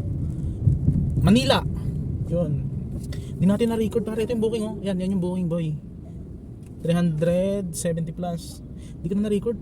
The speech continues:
Di ko alam, ano. Ah, si ate. Medyo masungit si ate. <laughs> Medyo may kasangitan naman si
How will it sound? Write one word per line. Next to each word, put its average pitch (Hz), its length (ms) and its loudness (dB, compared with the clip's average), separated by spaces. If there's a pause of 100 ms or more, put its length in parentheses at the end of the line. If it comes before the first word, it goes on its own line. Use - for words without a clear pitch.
Di 170 120 -4
ko 208 120 -2
alam, 202 320 0
ano. 196 160 -2 (1040)
Ah, 165 800 -6
si 170 80 -4
ate. 175 400 0
Medyo 147 320 0
masungit 160 320 2
si - 160 0
ate. 131 160 -2 (720)
<laughs> - 800 -2
Medyo 147 160 0
may 151 80 0
kasangitan 151 480 0
naman 139 160 0
si 139 80 -6